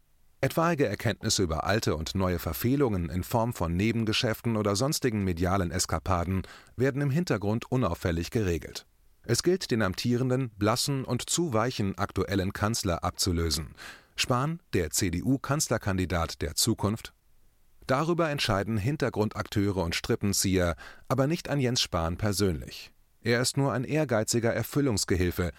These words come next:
der gefürchtete ewige Streber mit Machtambitionen. Atlantikbrückenköpfe und World Economic Vordenker prosten sich per Zoom-Meeting zu. Es hat sich wahrlich gelohnt, knapp zwanzig Jahre in Jens Spahn zu investieren.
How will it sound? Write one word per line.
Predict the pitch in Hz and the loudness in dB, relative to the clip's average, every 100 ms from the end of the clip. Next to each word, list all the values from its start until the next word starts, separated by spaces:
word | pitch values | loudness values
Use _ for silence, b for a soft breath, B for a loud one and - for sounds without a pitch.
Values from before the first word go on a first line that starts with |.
| B B B | B B B
der | 127 127 | 0 2
gefürchtete | 139 175 180 - 143 123 | 0 0 0 0 0 0
ewige | 135 160 135 120 | 2 2 2 0
Streber | 117 - 101 101 95 92 85 | -2 0 0 2 2 0 -2
mit | 107 127 - | -2 -2 0
Machtambitionen. | 98 98 - 92 82 85 - 85 82 50 - - - _ _ _ _ _ _ _ - | 0 0 -2 -2 0 0 2 0 -2 -10 -18 -20 -20 _ _ _ _ _ _ _ -2
Atlantikbrückenköpfe | 117 - 156 170 - 104 127 120 - 120 - 127 | 0 2 2 0 -2 -2 0 0 2 0 2 2
und | 95 76 | 2 0
World | 90 131 - | 2 2 0
Economic | 117 101 87 92 101 - | -2 0 2 2 2 0
Vordenker | - 90 90 92 90 87 | 0 2 2 0 0 -2
prosten | - 139 160 - 110 | 0 0 0 0 -2
sich | 101 107 | 0 -2
per | - 78 | -2 -2
Zoom-Meeting | 73 98 123 104 87 90 90 95 - | 2 2 2 2 0 2 0 0 -4
zu. | - 135 - - B B B B | 0 0 0 -10 B B B B
Es | 120 | 0
hat | 175 - | 0 -2
sich | 160 | -2
wahrlich | 95 98 110 - | 0 2 0 0
gelohnt, | 131 127 95 73 - | 0 2 2 -2 -6
knapp | - 65 - | -4 -4 -2
zwanzig | - 85 98 - | 0 0 -2 0
Jahre | 85 76 76 | 0 2 0
in | 82 | 0
Jens | 87 85 | 0 0
Spahn | - 80 80 | 0 0 0
zu | - | 0
investieren. | 85 82 78 - 82 73 | 0 0 0 0 0 -2